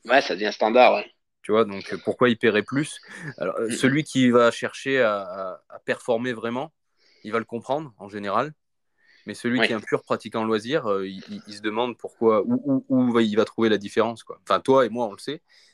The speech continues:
Speaker 1: Oui,
Speaker 2: Mais,
Speaker 1: bien sûr,
Speaker 2: euh,
Speaker 1: bien sûr.
Speaker 2: mais voilà. Euh, pourquoi je disais ça ? Ouais, bah, c'est vrai que du coup, euh, le, la structure dans laquelle je m'entraîne, on a un dojo, euh, de, de judo de la ville de, de Manosque, pour ceux qui connaissent dans le sud.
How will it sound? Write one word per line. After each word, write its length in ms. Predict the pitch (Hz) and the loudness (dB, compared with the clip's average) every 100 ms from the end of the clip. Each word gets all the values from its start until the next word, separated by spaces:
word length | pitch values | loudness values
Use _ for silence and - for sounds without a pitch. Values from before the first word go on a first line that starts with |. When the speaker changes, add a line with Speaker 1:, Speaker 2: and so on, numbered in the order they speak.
| _ 113 | _ 0
Speaker 1:
Oui, 240 | 127 139 | 2 2
Speaker 2:
Mais, 20 | |
Speaker 1:
bien 100 | 95 | 2
sûr, 120 | - | -2
Speaker 2:
euh, 40 | 101 | -4
Speaker 1:
bien 80 | - | -6
sûr. 180 | - - _ _ _ _ _ 95 | -8 -10 _ _ _ _ _ -6
Speaker 2:
mais 120 | 101 | 0
voilà. 240 | 104 98 - _ _ _ _ _ _ _ | 2 0 -4 _ _ _ _ _ _ _
Euh, 480 | 98 101 95 95 92 101 _ | -8 -6 -6 -8 -12 -18 _
pourquoi 280 | 104 - 123 | -8 -2 -2
je 40 | |
disais 240 | 107 104 98 | 0 -4 0
ça ? 260 | - 131 | 4 4
Ouais, 280 | 123 139 127 | 4 4 2
bah, 160 | 107 107 | 0 -4
c'est 140 | - | -4
vrai 160 | 110 135 | -6 -4
que 140 | 123 | -6
du 140 | 110 113 | -8 -8
coup, 300 | 160 160 127 | -2 2 2
euh, 400 | 110 110 110 107 | 2 2 0 -2
le, 220 | 110 104 | -4 -4
la 100 | 110 | -6
structure 380 | - 113 - 123 | -8 -12 -6 -4
dans 80 | 110 | -6
laquelle 260 | - 117 | -6 -8
je 80 | 107 | -8
m'entraîne, 360 | 107 - 139 131 | -16 -10 -10 -10
on 120 | 101 | -16
a 40 | |
un 100 | 98 | -18
dojo, 440 | 98 104 101 117 104 | -18 -20 -14 -10 -8
euh, 240 | 95 90 87 | -10 -14 -20
de, 440 | 90 87 85 85 | -20 -20 -20 -20
de 120 | 98 | -20
judo 320 | 98 104 123 | -20 -6 -4
de 80 | 117 | -2
la 80 | 98 | -2
ville 200 | 98 104 | -4 -10
de, 180 | 98 92 | -12 -14
de 120 | 87 | -6
Manosque, 380 | 92 101 139 - | -2 -2 -6 -12
pour 120 | 95 | -12
ceux 120 | - 110 | -8 -10
qui 100 | - | -8
connaissent 320 | 101 107 110 | -6 -6 -8
dans 120 | 90 | -10
le 60 | 90 | -10
sud. 220 | 143 | -8